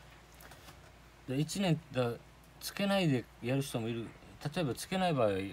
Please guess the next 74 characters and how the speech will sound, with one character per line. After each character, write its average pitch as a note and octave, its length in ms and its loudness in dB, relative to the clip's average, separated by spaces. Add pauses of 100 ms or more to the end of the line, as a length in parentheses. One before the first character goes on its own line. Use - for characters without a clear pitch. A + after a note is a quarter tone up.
場 G2+ 160 2
合、 F#2+ 60 0
メ A#2 240 2
ー D3 40 2
カ D#3+ 120 2
ー - 40 6
保 D#3+ 60 2
証 E3 160 2
の A#2+ 60 2
一 C#3 220 -2
年 D#3+ 200 6
が G#2+ 140 0
切 - 160 -2
れ C#3+ 80 4
た C#3 160 2
後 C3+ 180 -2
に、 A#2+ 300 0 (500)
直 D#3 240 -2
後 C#3+ 80 4
に C3+ 120 2 (420)
故 A#2+ 120 -8
障 A2+ 260 -4
と - 100 -12
か F2+ 140 -8
ね、 F#2+ 140 -4 (600)
そ - 180 -4
う - 20 0
い - 20 -4
っ C#3+ 40 -4
た D3 180 -2
の A#2+ 80 -2
も G2 100 -2
あ - 40 0
る G2 60 -4
ん F#2 140 -4
で、 D#2+ 100 -6
そ - 160 -6
う - 20 0
い D#3 40 -6
っ - 20 -14
た D3 120 0
ら A2 80 0
有 C#3+ 200 4
料、 D3+ 280 2 (160)
有 C#3+ 180 0
償 D#3+ 320 0
に D3 80 2
な D3+ 80 2
る D3+ 80 4
ん A#2 80 2
で、 F#2+ 280 -2
修 A2+ 200 -4
理 G2 140 -2
が。 F2 240 -4 (680)
有 B2 180 -4
料 C3 180 -2
に C3 60 -2
な C3 100 -2
る A#2+ 60 -4
ん G2 180 -4
で、 D#2+ 220 -8 (420)
こ A#2+ 60 -4
れ - 60 -8
つ - 120 -14
け E3+ 120 -2
て E3 120 -8
た C3+ 80 -2
方 A2+ 80 -2
が G#2+ 60 0
い F#2 40 0
い - 20 -4
で E2 60 -8
す - 100 -12
ね。 E2+ 160 -6